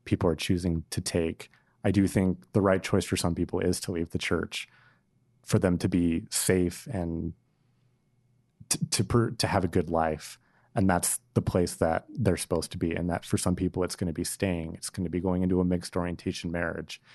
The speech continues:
It's going to be being celibate, or maybe it's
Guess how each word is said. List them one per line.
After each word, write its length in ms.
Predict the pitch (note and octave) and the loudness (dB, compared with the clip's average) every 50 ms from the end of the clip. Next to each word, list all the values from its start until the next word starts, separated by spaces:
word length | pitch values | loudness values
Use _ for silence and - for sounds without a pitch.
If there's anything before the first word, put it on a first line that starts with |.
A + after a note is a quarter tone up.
| - _ _ | -20 _ _
It's 120 | _ - | _ -2
going 180 | - - G2 F2+ | 0 2 2 2
to 60 | F2+ | 4
be 280 | E2+ F2+ E2+ F2 E2 - - - _ _ _ _ - | 2 2 2 0 -2 -4 -8 -18 _ _ _ _ 2
being 220 | F#2+ F#2 F2 E2 | 2 2 4 2
celibate, 720 | - - - G2+ F2+ F2+ E2+ D#2+ D#2 D#2 E2 D#2+ D#2 - - _ _ _ _ _ _ _ | 0 2 4 4 4 4 4 2 2 2 0 -2 -2 -4 -6 _ _ _ _ _ _ _
or 100 | - F#2+ | 0 2
maybe 360 | E2+ F2 E2+ F2 F#2 F2+ F2 F#2+ | 4 4 4 4 4 4 2 2
it's 500 | - G#2+ F#2 - - - - - - | 0 0 -2 -2 -2 -4 -6 -6 -8